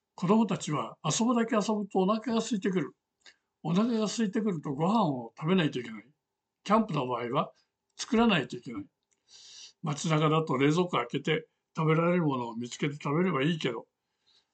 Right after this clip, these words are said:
自然の中で、特にキャンプなどではみんなで協力して作って食べなくちゃいけない。いや、そうしておけばいい。そうなると、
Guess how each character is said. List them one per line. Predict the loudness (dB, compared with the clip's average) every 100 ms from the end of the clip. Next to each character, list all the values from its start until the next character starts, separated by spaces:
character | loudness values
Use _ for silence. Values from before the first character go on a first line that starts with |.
| _
自 | -2 2
然 | 4
の | 4
中 | 4 0 -4
で、 | -8 -12
特 | -4 -2
に | -2 -2
キ |
ャ | -2
ン | -2
プ | -2
な | -2
ど | -2
で |
は | 0 0 -2
み | -2 0
ん |
な | 0
で | -4 -4
協 | 0 2
力 | 2 0
し | -4 -6
て | -8
作 | -6
っ |
て | -6 -6
食 | -4
べ | 0
な | -2
く | -2
ち | -8
ゃ |
い |
け | -10 -12
な | -14
い。 | _
い | -6
や、 | -6
そ | 0 2
う | 2
し | 2
て | 4
お | 4
け | 4 0
ば | 0 -6
い |
い。 | -12 _ _ _ _ _ _ _ _ _
そ | 0 2
う |
な | 4 2
る | 0
と、 | -2 -4 -4